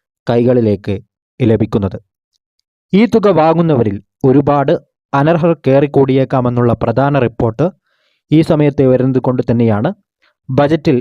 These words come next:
ഇത് സംബന്ധിച്ച് കൃത്യമായിട്ട് അർഹതയുള്ളവരെ കണ്ടെത്തുന്നതിന് വേണ്ടി പ്രത്യേക നടപടികൾ ആരംഭിക്കുന്ന കാര്യം സർക്കാർ അറിയിച്ചിട്ടുള്ളത്. അതായത്, ഇനി മുതൽ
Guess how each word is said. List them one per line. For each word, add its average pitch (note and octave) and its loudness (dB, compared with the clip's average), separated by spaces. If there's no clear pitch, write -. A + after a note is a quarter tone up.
ഇത് C3 -2
സംബന്ധിച്ച് B2 -2
കൃത്യമായിട്ട് C#3+ -2
അർഹതയുള്ളവരെ D#3 2
കണ്ടെത്തുന്നതിന് C3 -2
വേണ്ടി G#2+ -2
പ്രത്യേക C#3 0
നടപടികൾ D3 0
ആരംഭിക്കുന്ന B2 -2
കാര്യം C#3 -2
സർക്കാർ A2+ -2
അറിയിച്ചിട്ടുള്ളത്. G#2 -4
അതായത്, C#3+ 2
ഇനി D3 2
മുതൽ F3+ 0